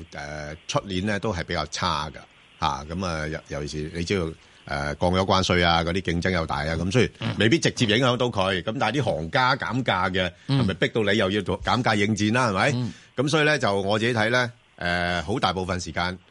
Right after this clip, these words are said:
Speaker 1: 啊，可能喺返十二個半，啊，至到大概十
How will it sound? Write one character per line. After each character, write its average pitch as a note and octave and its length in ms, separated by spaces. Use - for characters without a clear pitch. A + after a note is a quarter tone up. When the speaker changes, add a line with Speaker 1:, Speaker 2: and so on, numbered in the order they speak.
Speaker 1:
啊， D#2+ 280
可 G2+ 120
能 F#2+ 120
喺 F2 140
返 G#2+ 180
十 G2 80
二 D#2+ 320
個 F2+ 100
半， F#2 440
啊， E2 180
至 F#2 140
到 F2+ 160
大 D#2+ 160
概 E2+ 240
十 E2 120